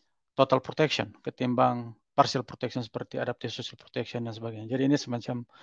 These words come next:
serangan langsung ke orang-orang I D S ya, ah, Justin. <laughs> Karena dalam pandangan saya kita nggak bisa dari sisi ambisi, eh, sebagai peneliti kita perlu juga menelurkan kasus-kasus dari Indonesia dengan framework dan kacamata dan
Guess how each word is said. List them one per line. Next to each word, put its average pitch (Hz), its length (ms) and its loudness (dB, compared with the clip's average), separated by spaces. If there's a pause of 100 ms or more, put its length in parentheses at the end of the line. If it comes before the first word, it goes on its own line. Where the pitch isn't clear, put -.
(260)
serangan 127 380 4
langsung 120 340 2
ke 131 80 -4
orang-orang 120 420 2
I 117 60 0
D 123 160 -4
S 120 160 -4
ya, 117 160 -4 (220)
ah, 113 260 -4 (240)
Justin. - 300 -8 (680)
<laughs> - 680 -4
Karena 151 340 10 (480)
dalam 160 300 10
pandangan 156 320 10
saya 160 160 8
kita 170 240 6
nggak 143 240 4
bisa 131 420 2 (460)
dari 135 240 0
sisi 135 320 -2
ambisi, 135 600 0 (680)
eh, 120 360 -4 (520)
sebagai 127 440 0
peneliti 139 440 -2
kita 135 400 -4 (640)
perlu 143 200 4
juga 156 280 6
menelurkan 135 760 2
kasus-kasus 123 520 -4
dari 127 240 -2
Indonesia 120 320 -6
dengan 127 240 -4
framework 127 440 0
dan 120 120 -6
kacamata 120 560 -6
dan 113 320 -10